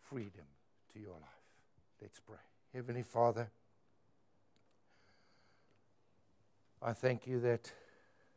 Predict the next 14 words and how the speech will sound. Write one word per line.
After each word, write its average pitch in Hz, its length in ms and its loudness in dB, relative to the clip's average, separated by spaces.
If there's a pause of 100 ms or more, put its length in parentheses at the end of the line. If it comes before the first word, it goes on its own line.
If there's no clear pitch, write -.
under 113 140 -10
very 117 240 -2
difficult 107 400 -8
circumstances 110 760 -10
today, 92 340 -6 (2250)
your 110 120 2
word 101 300 2
was 92 100 -12
shared. 87 220 -12 (1900)
But 110 100 -2
I 107 60 4
thank 127 380 -2
you, 131 100 -4
Lord, 135 280 2